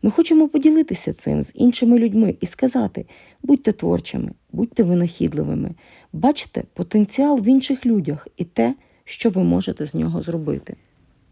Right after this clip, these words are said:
Ну, зараз давайте перейдемо до, е, коментарів. І вже в першому ж коментарі людина пише, що я ціную мистецтво,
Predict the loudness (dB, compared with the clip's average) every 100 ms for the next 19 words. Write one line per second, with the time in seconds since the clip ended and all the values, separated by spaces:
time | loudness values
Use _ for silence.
0 | _ _ -2 0 0 -2 -4 -4 -2 -4
1 | -4 -2 -2 -2 -4 -2 -4 -2 -4 -8
2 | -12 -16 -4 -2 0 -2 -2 0 -2 -2
3 | -4 -2 -4 -4 -2 -2 0 0 0 -2
4 | -2 0 0 0 0 0 0 -2 0 4
5 | 4 2 0 -2 2 0 -2 -4 0 2
6 | 2 0 -4 -14 -4 0 2 4 2 0
7 | -2 -6 -6 -8 -6 -6